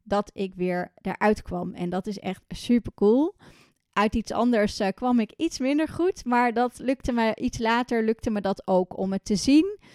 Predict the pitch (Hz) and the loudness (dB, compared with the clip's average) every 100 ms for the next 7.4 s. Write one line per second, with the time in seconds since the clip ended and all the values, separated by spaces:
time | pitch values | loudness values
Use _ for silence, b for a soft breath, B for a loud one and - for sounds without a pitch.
0 | b b 196 202 311 - 233 214 247 302 | b b -2 4 4 2 -2 4 4 2
1 | 277 262 233 226 226 - B B - 208 | 2 2 4 4 4 0 B B -2 2
2 | 208 220 285 269 - 226 220 233 226 165 | 4 4 4 2 -2 -2 0 2 2 0
3 | - 220 190 - 240 254 - - 233 - | -4 -4 -4 0 2 0 -4 0 0 2
4 | 220 214 208 233 247 - 196 233 339 - | 2 2 4 4 4 0 2 4 2 0
5 | - 220 226 202 185 233 269 226 202 185 | -4 0 0 2 2 4 2 0 -2 0
6 | 226 - 190 233 294 - 233 226 202 208 | 0 2 0 4 4 4 2 2 4 4
7 | 214 202 190 | 0 -2 -4